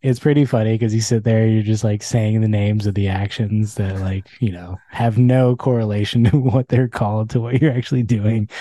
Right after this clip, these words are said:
other than the com-, the composing part where you do place little pieces on, like, the musical score at the bottom. Um, but yeah, it is, it is one of those things where you feel it's just silly because of the nature of it, which is inherently fun if you like that.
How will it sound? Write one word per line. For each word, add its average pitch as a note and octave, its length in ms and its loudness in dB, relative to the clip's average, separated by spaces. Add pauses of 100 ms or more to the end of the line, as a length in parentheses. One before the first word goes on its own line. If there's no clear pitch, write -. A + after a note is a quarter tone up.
(240)
other F3 240 4
than C#3+ 160 4
the C3 100 4
com-, B2 300 2 (120)
the A#2+ 100 2
composing A#2 500 2
part G#2+ 240 0
where G#2 100 0
you G#2+ 120 2
do A2 180 4
place G#2 420 -4 (380)
little A2+ 240 2
pieces G#2+ 460 0
on, G2+ 280 0
like, F#2+ 220 -2
the G#2+ 100 -2
musical G2 400 -2
score G#2 300 -2
at G2+ 100 -4
the G#2+ 80 -4
bottom. A#2+ 480 0 (440)
Um, F#2+ 580 -4 (340)
but G#2+ 320 -4
yeah, F2 220 -4
it G2 100 -2
is, A#2 260 0
it C3 320 0
is C3+ 240 2
one D#3+ 180 4
of D3 60 2
those C3 220 2
things A#2 280 2
where A2 100 2
you G#2 160 2
feel G2+ 460 -2 (200)
it's A#2 200 -2
just C3 240 0
silly A2+ 560 2
because G#2 480 -2
of G#2+ 300 -2
the G#2+ 100 2
nature G#2 360 0
of A2+ 140 2
it, B2+ 180 2
which G#2+ 340 -4 (180)
is G#2 280 0
inherently G2+ 480 -2
fun G2+ 280 -2
if F#2+ 140 -8
you G#2+ 60 -4
like C#3 220 0
that. C#3+ 280 0